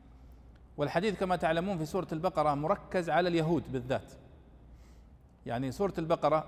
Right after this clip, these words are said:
فصلت الكلام عن اليهود وعن يعني قصصهم وعن مكرهم و-،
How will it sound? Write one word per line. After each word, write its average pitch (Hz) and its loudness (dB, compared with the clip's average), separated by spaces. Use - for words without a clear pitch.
فصلت 196 0
الكلام 160 0
عن 147 -2
اليهود 143 0
وعن 139 0
يعني 131 0
قصصهم 127 -4
وعن 123 -2
مكرهم 135 -2
و-، 123 -4